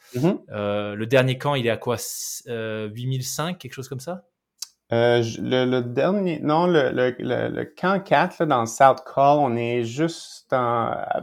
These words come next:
Speaker 1: disons, huit mille mètres.
Speaker 2: Ok.
Speaker 1: Et le sommet est à huit mille huit cent cinquante.
Speaker 2: Ouais. Ok. Donc, t'es quand même, euh, euh, dès que t'es, dès que t'as passé le camp de base, euh, je, je, je,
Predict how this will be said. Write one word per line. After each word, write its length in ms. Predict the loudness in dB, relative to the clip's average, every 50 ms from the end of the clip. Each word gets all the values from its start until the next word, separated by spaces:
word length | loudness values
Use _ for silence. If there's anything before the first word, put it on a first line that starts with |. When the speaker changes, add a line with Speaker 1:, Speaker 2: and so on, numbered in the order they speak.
| -6
Speaker 1:
disons, 440 | -6 -4 -4 -2 -2 2 4 6 6
huit 160 | 6 6 4
mille 160 | 4 4 4 4
mètres. 500 | 6 4 4 4 0 -4 -8 -18 -20 _ _ _ _ -20 -20 -20 -20 _ _ _ -4
Speaker 2:
Ok. 80 | 0
Speaker 1:
Et 460 | 2 4 4 4 4 4 4 2 2 0 0
le 180 | 0 0 0
sommet 300 | 0 0 0 2 2 2
est 100 | 2 4
à 60 | 4 4
huit 180 | 4 4 4
mille 240 | 4 4 4 4 2
huit 80 | 0 -2
cent 180 | -2 -4 -4
cinquante. 600 | -4 -4 -6 -8 -6 -8 -10 -10 -12 -18 -20 -20 _ _ -12
Speaker 2:
Ouais. 240 | -10 -8 -8 -10 -12 _ _ _ _ _ _ -14
Ok. 360 | -12 -12 -8 -8 -10 -10 -10 -14
Donc, 180 | -14 -14 -10
t'es 140 | -8 -8 -6
quand 160 | -2 -2 0
même, 180 | 0 0 0 0
euh, 360 | 0 0 0 0 -2 -2 -4 -6 -12 -20 -20 -20 _ _ _ -16 -10
euh, 520 | -8 -6 -4 -4 -4 -4 -4 -4 -6 -6
dès 220 | -6 -4 -2 -2 -2
que 80 | -2
t'es, 320 | -2 -2 0 0 2 0 0
dès 200 | -2 -2 -4 -4
que 60 | -2
t'as 80 | -2 -2
passé 300 | 0 0 0 0 -2 -4
le 60 | -4
camp 160 | -4 -6 -4
de 80 | -2 0
base, 320 | 0 0 0 0 -2 -4
euh, 200 | -4 -4 -6 -6
je, 240 | -8 -8 -10 -10 -10
je, 440 | -12 -12 -12 -12 -10 -8 -8 -8 -10
je, 160 | -12 -16